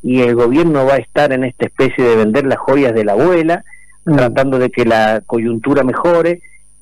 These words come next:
Speaker 1: y, y me parece que, bueno, que no está recibiendo el respaldo suficiente el gobierno por parte de los actores económicos que ya deberían darle un espaldarazo al gobierno, tratando de invertir, tratando de liquidar reser-, eh,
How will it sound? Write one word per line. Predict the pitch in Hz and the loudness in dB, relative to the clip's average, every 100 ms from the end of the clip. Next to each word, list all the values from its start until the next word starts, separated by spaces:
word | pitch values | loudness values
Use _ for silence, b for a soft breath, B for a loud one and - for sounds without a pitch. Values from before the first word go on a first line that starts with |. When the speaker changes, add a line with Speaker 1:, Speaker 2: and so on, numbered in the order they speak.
| 131 | -2
Speaker 1:
y, | 127 120 127 131 | 0 2 0 0
y | 127 | 0
me | 120 | 0
parece | 113 110 127 - 165 | 0 0 0 -2 -2
que, | 131 | 0
bueno, | 117 131 113 101 | 2 2 0 -4
que | - 113 110 107 - | -2 2 4 2 0
no | 110 113 156 | 0 2 2
está | 147 - | 0 -2
recibiendo | 165 147 - 113 139 151 123 | -2 -2 -4 -2 0 2 2
el | 110 | 0
respaldo | 101 107 - - 196 - | 0 -4 -4 -4 -4 -4
suficiente | - 113 110 - 170 123 107 | -6 -6 -6 0 0 0 -2
el | 107 | -2
gobierno | 113 160 202 208 208 B B B | 2 2 2 -2 -6 B B B
por | - 117 | -4 -2
parte | - 151 151 143 | 0 -2 0 0
de | |
los | 113 107 | 0 0
actores | 110 - 147 151 | -4 -2 0 0
económicos | 123 - 113 135 151 143 - | -2 -2 0 2 2 0 -2
que | 107 | -2
ya | 101 165 | 0 0
deberían | 175 117 117 160 151 135 170 - b b b | 0 0 0 0 0 0 -4 -8 b b b
darle | - 123 143 143 135 120 110 - | -2 0 0 0 2 2 0 -2
un | 113 117 131 | -4 0 -2
espaldarazo | 110 - 101 101 185 180 139 | -2 -2 0 2 0 0 -2
al | 120 | -2
gobierno, | 117 143 160 139 139 135 B B - | -2 0 2 2 -2 -4 B B -6
tratando | 107 107 131 147 | -2 0 0 0
de | 127 | -2
invertir, | 117 110 110 107 - 180 160 160 - b | -2 0 0 0 0 2 4 0 -4 b
tratando | - 110 110 135 131 117 | -6 -4 0 0 2 2
de | |
liquidar | 113 110 - 120 139 131 | 2 -2 -2 0 0 0
reser-, | 113 - 175 175 160 | -4 -2 0 2 0
eh, | 131 | -2